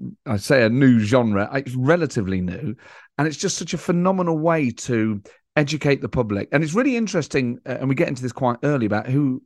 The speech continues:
is, what audience does Rosa or someone like Rosa have in mind when they're writing it. And knowing that it's,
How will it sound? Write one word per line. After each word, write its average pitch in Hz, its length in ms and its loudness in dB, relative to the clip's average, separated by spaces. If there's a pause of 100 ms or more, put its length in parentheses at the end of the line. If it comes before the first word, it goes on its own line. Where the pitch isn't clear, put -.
is, 143 220 2 (720)
what 151 340 2
audience 131 580 4
does - 400 -8 (280)
Rosa 107 480 2
or 98 80 0
someone 117 240 -2
like 104 120 -4
Rosa 101 240 -2
have 104 180 -4
in 101 80 -2
mind 101 320 -2 (260)
when 113 180 2
they're 104 140 2
writing 110 480 -2
it. - 180 -14 (440)
And 120 420 0
knowing 139 600 2
that 98 160 0
it's, - 360 -10